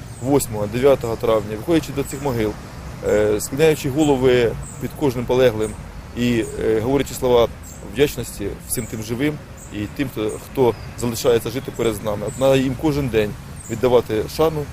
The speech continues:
розуміючи, що з кожним днем їх становиться менше і менше.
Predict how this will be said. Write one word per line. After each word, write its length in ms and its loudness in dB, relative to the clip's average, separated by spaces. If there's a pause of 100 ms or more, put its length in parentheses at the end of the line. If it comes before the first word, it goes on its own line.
(280)
розуміючи, 480 -2 (180)
що 320 2
з 60 -10
кожним 300 -2
днем 140 0
їх 100 -2
становиться 400 -2
менше 320 -4
і 40 -8
менше. 320 -10